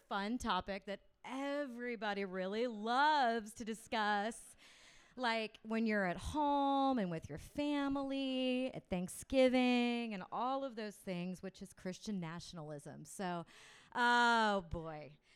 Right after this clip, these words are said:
Uh, so how, how did, how did this come to be that I was like, "You know, Fabian, you know what I would really love to do at Brew Church is have a conversation about Christian nationalism."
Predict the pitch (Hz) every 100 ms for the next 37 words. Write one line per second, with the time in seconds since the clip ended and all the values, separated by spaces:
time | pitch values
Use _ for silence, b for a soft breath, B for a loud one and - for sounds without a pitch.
0 | b b - 285 302 311 320 285 311 370
1 | 381 359 - - 349 392 415 370 254 -
2 | 226 285 349 359 262 - 269 262 254 233
3 | 226 220 196 196 185 190 190 196 190 220
4 | 214 208 202 165 165 156 156 202 254 320
5 | 277 208 151 143 165 165 165 160 - 165
6 | 156 151 156 151 - 147 156 - - b
7 | b b - 196 185 165 160 180 165 165
8 | - 165 - 156 156 135 - 156 - 156
9 | 165 170 180 165 165 165 175